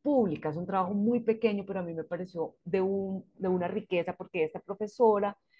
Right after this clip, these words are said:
a través de la, del vestuario, de cómo se visten y qué decisiones toman estos profesores o profesoras,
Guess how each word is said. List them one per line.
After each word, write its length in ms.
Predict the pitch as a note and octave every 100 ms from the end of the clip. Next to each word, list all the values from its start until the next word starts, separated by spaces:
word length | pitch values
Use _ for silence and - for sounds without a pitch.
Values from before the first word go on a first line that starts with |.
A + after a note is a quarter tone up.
| _
a 120 | D3+
través 320 | F3+ E3 D#3+
de 100 | D#3
la, 140 | F#3+ G3+
del 280 | E3+ G#3+ G#3+
vestuario, 680 | A3 - C4 A#3+ G#3+ G#3+
de 100 | G#3
cómo 220 | D#3+ D#3+
se 120 | F#3 G3
visten 680 | F#3+ A3 A3+ A3 A3 A3+
y 120 | - -
qué 120 | E3+
decisiones 560 | F3 G#3+ F3+ D3+ D3+ -
toman 300 | G3+ F#3+ G3
estos 220 | G3 G3
profesores 420 | G#3+ G3+ G#3+ G3+
o 80 | A3
profesoras, 520 | A3 A3+ A#3 G#3+ G3+